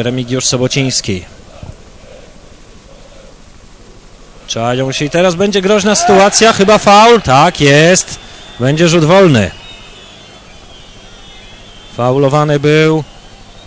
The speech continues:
Ariel Jakubowski. Nie będzie żółtej kartki,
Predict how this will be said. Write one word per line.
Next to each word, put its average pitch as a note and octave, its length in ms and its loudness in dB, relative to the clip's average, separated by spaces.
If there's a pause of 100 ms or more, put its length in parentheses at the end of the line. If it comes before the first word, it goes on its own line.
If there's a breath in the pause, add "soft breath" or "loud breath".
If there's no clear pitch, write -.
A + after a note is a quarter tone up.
(340)
Ariel C#3+ 300 -2
Jakubowski. D3 720 -2 (1700)
Nie B2 120 -4
będzie A#2 260 -4
żółtej G#2 300 -10
kartki, D3+ 580 -4